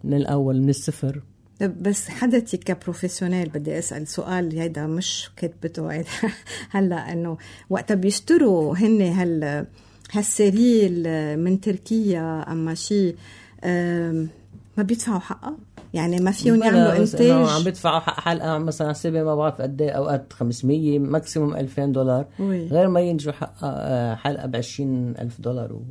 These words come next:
Speaker 1: وثلاثين ألف دولار، لأنه هلأ صار هالقد يعني ال-،
Speaker 2: نعم.
Speaker 1: إنتاج الحلقات ليطلع مسلسل بالمستوى الجيد يعني
Speaker 2: مم.
Speaker 1: في الحلقة. So،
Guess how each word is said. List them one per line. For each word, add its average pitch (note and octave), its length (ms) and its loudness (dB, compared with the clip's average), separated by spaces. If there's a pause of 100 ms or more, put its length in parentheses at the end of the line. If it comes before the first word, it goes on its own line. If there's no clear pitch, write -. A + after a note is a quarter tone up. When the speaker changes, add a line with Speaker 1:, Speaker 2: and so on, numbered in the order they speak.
(420)
Speaker 1:
وثلاثين B2 400 -8
ألف A#2 160 -8
دولار، A#2+ 280 -8
لأنه B2 300 -4
هلأ C#3 240 -6
صار C#3 260 -6
هالقد C#3 320 -6
يعني A2+ 400 -8
ال-، A2 380 -10 (280)
Speaker 2:
نعم. F3 300 -2
Speaker 1:
إنتاج B2+ 340 0
الحلقات B2 560 -4
ليطلع B2+ 560 -4
مسلسل C3+ 640 -6
بالمستوى B2 760 -4
الجيد A#2+ 480 -2
يعني - 380 -10
Speaker 2:
مم. G3 260 -2 (240)
Speaker 1:
في B2+ 60 -6
الحلقة. A#2+ 460 -6
So، C3 380 -4